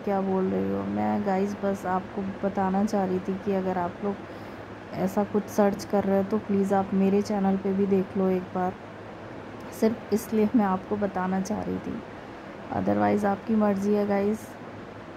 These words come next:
और अच्छा लगे तो लाइक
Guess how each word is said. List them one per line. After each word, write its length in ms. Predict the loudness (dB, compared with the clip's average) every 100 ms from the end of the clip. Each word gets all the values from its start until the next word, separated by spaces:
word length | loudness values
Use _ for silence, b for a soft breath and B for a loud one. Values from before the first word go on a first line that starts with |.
| -14 -14 -14 -14 -8 0
और 520 | 4 4 4 2 2
अच्छा 340 | -2 -4 0 2
लगे 320 | 4 4 2
तो 140 | 0
लाइक 280 | 0 0 -2